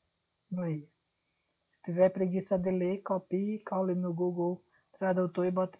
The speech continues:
pro Google falar, ou bote também, pode, pode colocar também no Bala Boca e ele vai ler pra você se você estiver com preguiça. Se não conseguir entender o,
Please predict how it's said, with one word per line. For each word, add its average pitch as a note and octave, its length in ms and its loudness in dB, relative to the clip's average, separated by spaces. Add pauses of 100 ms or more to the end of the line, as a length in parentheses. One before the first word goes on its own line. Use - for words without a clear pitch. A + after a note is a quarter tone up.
pro F#3 100 0
Google F3 380 -2
falar, F3 640 0 (280)
ou G#3+ 180 6
bote F#3+ 340 6
também, F3 540 -2
pode, G3 320 -4 (200)
pode F#3+ 240 6
colocar F3+ 480 2
também F3 540 0 (420)
no E3+ 640 2
Bala F3+ 300 6
Boca G#3 640 -2 (500)
e F#3+ 140 0
ele E3+ 400 0
vai F3 220 -2
ler E3+ 220 -4
pra F3 200 -4
você F#3+ 460 -4
se F#3 100 -10
você G#3 260 -6
estiver F3 520 -2
com F3+ 140 -4
preguiça. G3+ 540 -4 (1700)
Se - 220 12
não A3+ 180 12
conseguir G3 500 8
entender F3+ 540 0
o, E3 180 -2